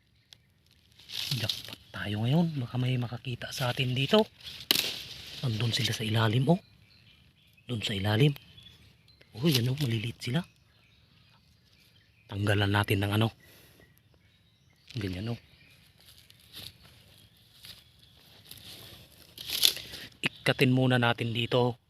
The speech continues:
kasi andyan sila sa loob. Tanggalin ko muna. Oh,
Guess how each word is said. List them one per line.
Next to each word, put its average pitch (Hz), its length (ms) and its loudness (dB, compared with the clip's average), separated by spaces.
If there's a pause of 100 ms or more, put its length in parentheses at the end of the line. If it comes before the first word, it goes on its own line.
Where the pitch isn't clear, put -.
(100)
kasi - 240 2
andyan 113 400 0
sila 113 160 -2
sa 117 160 0
loob. 117 320 -2 (1800)
Tanggalin 120 400 0
ko 127 80 0
muna. 120 320 2 (3000)
Oh, 131 80 2